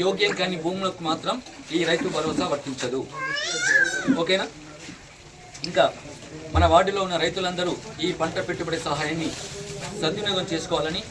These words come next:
మీ అందరినీ కోరుకుంటున్నాను. మూడవ అంశం, చాలా ఇంపార్టెంట్ ఇష్యూ ఇది, కొత్త రేషన్ కార్డులు.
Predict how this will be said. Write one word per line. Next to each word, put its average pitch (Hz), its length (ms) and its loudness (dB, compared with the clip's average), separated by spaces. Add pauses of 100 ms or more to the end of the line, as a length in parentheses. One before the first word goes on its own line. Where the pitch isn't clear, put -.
(160)
మీ 151 120 -4
అందరినీ 160 300 -4
కోరుకుంటున్నాను. - 500 -6 (880)
మూడవ 196 280 6
అంశం, 180 240 -2 (300)
చాలా 160 220 4
ఇంపార్టెంట్ 160 440 0
ఇష్యూ - 220 -2
ఇది, 202 100 -2 (360)
కొత్త 175 180 0 (100)
రేషన్ 170 360 0
కార్డులు. 123 340 0